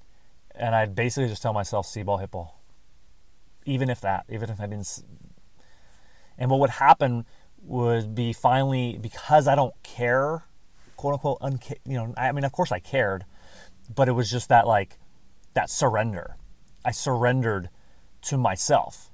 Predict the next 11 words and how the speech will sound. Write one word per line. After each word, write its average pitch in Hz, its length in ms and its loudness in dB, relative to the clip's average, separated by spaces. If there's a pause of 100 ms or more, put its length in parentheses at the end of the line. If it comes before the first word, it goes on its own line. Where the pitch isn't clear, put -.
which 120 320 -4
was 110 120 -4
my, 107 180 -2
who 110 500 -4
I 104 60 4
was 101 280 -4
my 104 140 -2
own 101 200 -2
worst 101 280 -6
enemy. 98 340 -8 (680)
Um, 95 640 2